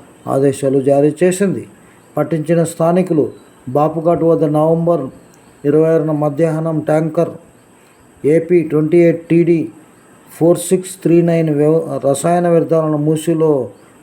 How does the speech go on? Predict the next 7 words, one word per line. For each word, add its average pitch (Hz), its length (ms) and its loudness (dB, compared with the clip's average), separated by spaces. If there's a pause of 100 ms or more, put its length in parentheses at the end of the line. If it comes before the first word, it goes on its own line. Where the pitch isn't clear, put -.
(120)
వదులుతుండగా 160 920 0 (720)
స్థానికులు 160 480 0
గుర్తించి 156 540 -2
పట్టుకున్నారు. 156 680 -2
వారి 139 380 -2
ఫిర్యాదుతో 165 600 0
రాజేంద్రనగర్ 156 840 -2